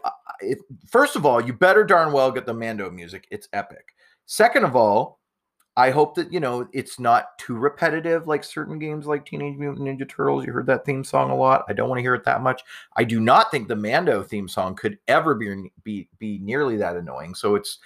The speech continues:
so it's probably fine, but I want every different mode to have a different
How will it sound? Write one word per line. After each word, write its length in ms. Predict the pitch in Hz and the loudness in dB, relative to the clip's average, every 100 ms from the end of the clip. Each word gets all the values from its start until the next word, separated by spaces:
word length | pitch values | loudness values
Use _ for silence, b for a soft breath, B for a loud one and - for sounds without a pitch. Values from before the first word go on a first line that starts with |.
| b b - | b b -2
so 140 | 175 | 2
it's 200 | 185 180 | 2 2
probably 460 | - 202 202 147 135 | 2 4 4 2 0
fine, 400 | 185 180 139 123 b b | 4 4 4 -2 b b
but 100 | 156 | 2
I 120 | 165 | 4
want 240 | 151 170 170 | 4 2 2
every 280 | 156 151 160 | -2 -4 -4
different 320 | 160 165 135 | -4 -4 -2
mode 220 | 147 156 | -2 -2
to 80 | 139 | -2
have 180 | 135 135 | 0 -2
a 140 | 113 - - | -4 -10 -6
different 320 | 139 147 | -4 -4